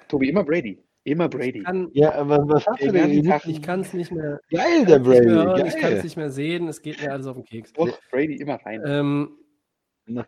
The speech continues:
Speaker 3: keiner geschafft in dem Alter, noch auf dem Niveau zu spielen.
Speaker 2: Ja, ähm, man könnte jetzt auch noch mal anfangen, die, das dieses Jahr und das letzte Jahr auseinanderzunehmen, um zu gucken, ähm, äh, wie waren die Mitspieler?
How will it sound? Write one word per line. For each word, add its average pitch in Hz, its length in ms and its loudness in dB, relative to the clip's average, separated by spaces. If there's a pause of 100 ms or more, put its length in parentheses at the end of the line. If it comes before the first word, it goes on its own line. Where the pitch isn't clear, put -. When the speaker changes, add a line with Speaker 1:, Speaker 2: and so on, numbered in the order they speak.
Speaker 3:
keiner 208 300 0
geschafft 120 380 0
in 107 80 -4
dem 101 140 -4
Alter, 92 500 -10
noch 101 140 -8
auf 92 120 -14
dem 120 160 -6
Niveau 104 320 -2
zu 95 140 -16
spielen. 85 360 -14 (640)
Speaker 2:
Ja, 113 460 -10 (400)
ähm, 113 520 -14 (2250)
man 127 220 -12
könnte 165 260 -6
jetzt 151 140 -4
auch 151 80 -4
noch 151 140 -2
mal 147 180 -2
anfangen, 147 800 -8
die, 143 180 -20
das 135 200 -12
dieses 165 340 -12
Jahr 156 240 -4
und 147 80 -8
das 143 140 -14
letzte 147 280 -12
Jahr 135 80 -6
auseinanderzunehmen, 143 760 -8
um 131 80 -12
zu 123 120 -18
gucken, 143 580 -8
ähm, 127 880 -8 (1040)
äh, 127 580 -16
wie 131 480 -8
waren 139 240 0
die 139 80 -2
Mitspieler? 202 540 -6